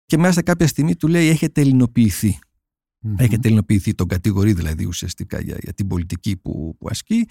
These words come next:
Speaker 1: Αρχίζει να περιορίζει τις δραστηριότητες, καταφέρνει σε εισαγωγικά να διώξει το Ροζέ Μιλέξ, ο οποίος φεύγει το χίλια εννιακόσια πενήντα εννιά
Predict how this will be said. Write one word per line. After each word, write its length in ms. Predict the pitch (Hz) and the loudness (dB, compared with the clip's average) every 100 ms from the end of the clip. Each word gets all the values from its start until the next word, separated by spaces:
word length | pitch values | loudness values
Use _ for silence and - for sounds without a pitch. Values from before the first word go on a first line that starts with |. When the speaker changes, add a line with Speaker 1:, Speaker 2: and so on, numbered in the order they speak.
| - - _ | -8 -20 _
Speaker 1:
Αρχίζει 360 | - 131 190 170 | -4 -2 0 2
να 120 | 156 | 2
περιορίζει 420 | - 139 127 147 | 2 4 6 6
τις 160 | 147 117 | 4 2
δραστηριότητες, 840 | 110 92 110 147 190 - 247 - - _ _ _ - 143 | 2 2 2 2 2 0 0 0 -8 _ _ _ -4 0
καταφέρνει 880 | 139 131 196 202 185 160 135 113 - | 2 2 2 2 4 6 6 4 0
σε 160 | 107 123 | -2 0
εισαγωγικά 460 | 120 107 107 135 | 2 2 2 2
να 120 | 113 98 | 2 0
διώξει 720 | 98 151 127 - 101 80 - | 2 2 2 -4 -4 -4 -4
το 120 | 120 | -2
Ροζέ 220 | 104 101 107 | 0 0 0
Μιλέξ, 400 | 92 120 175 - | 0 0 -2 -8
ο 40 | |
οποίος 200 | - 123 | -6 -6
φεύγει 260 | - 120 101 | 0 0 0
το 100 | 90 | -2
χίλια 200 | - 92 | -4 -2
εννιακόσια 480 | 87 87 90 87 82 | -2 -4 -6 -6 -8
πενήντα 280 | 87 90 85 | -4 -4 -2
εννιά 400 | 87 101 92 | -2 -2 -2